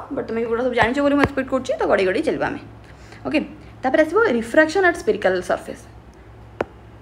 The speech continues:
ରିଫ୍ରାକ୍ସନ୍ ଆଟ୍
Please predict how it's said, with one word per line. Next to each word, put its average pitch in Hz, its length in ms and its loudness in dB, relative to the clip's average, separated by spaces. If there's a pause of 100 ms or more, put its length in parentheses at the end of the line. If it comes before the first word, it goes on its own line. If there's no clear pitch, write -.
(1120)
ରିଫ୍ରାକ୍ସନ୍ 262 640 0 (3500)
ଆଟ୍ 269 100 0